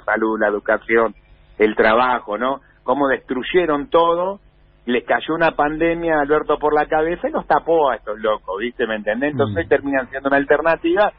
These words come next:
Speaker 1: porque, mm, vamos a decir, entre Clarín que los tapa y todos sus amiguitos,
Speaker 2: Mm.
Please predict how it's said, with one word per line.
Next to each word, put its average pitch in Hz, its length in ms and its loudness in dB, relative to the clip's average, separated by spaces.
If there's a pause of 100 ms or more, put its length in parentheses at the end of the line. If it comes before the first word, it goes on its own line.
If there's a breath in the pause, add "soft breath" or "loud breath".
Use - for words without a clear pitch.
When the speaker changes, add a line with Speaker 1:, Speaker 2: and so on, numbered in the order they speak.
(380)
Speaker 1:
porque, 147 480 2
mm, 156 240 -8
vamos 151 240 2
a 147 60 2
decir, 143 260 -6
entre 131 320 -4
Clarín 147 380 -2
que 175 120 -2
los 139 380 -2
tapa 165 500 2
y 123 140 -6
todos 143 260 -2
sus 131 160 -16
amiguitos, 170 720 0
Speaker 2:
Mm. 101 140 -8